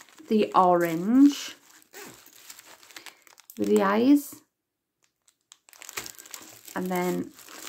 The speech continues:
this one is,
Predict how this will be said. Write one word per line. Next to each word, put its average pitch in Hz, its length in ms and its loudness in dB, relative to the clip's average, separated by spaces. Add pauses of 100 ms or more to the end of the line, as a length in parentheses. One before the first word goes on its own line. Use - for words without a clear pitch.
(720)
this 262 520 -2
one 185 720 2 (2250)
is, 180 920 -2